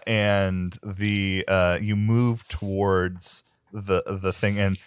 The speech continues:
uh, Erebos and Cannon, you're looking forward, and you can see kind of that thin, translucent, uh,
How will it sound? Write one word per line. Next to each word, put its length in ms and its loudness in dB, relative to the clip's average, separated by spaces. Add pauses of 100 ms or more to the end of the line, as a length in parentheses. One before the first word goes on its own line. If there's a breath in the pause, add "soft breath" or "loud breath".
(220 soft breath)
uh, 320 4
Erebos 640 4
and 180 0
Cannon, 400 2
you're 140 4
looking 300 2
forward, 300 4
and 140 2
you 140 2
can 160 -2
see 200 2
kind 200 2
of 60 2
that 180 0
thin, 340 2
translucent, 800 -2 (100)
uh, 460 -4